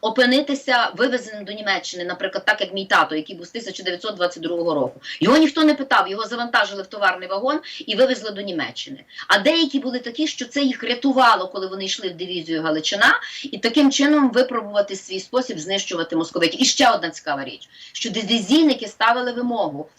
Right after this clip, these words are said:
що вони не воюють з американцями, вони не воюють з французами, вони не воюють з англійцями.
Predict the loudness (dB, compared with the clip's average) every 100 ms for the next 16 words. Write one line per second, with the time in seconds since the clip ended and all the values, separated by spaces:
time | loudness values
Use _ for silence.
0 | -10 -6 2 4 6 6 6 4 2 0
1 | -4 0 0 0 -6 -6 -4 -6 -4 0
2 | 0 0 2 2 2 0 -2 -2 -4 -8
3 | _ -4 0 4 4 4 6 6 6 4
4 | 4 2 0 -4 -8